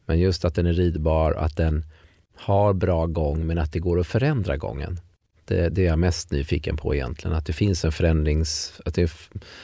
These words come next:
hästen har förmåga till förändring, så det inte är så att den har en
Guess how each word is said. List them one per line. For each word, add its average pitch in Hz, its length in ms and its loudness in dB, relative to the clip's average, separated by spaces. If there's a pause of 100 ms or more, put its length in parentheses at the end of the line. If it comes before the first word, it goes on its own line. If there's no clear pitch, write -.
(100)
hästen 101 280 0
har 104 100 6
förmåga 98 520 2
till 90 160 0
förändring, 95 600 2
så 85 120 -4
det 87 60 0
inte 85 180 -2
är 82 40 0
så 87 200 -2
att 82 140 -4
den 80 120 -4
har 87 260 2
en 80 200 0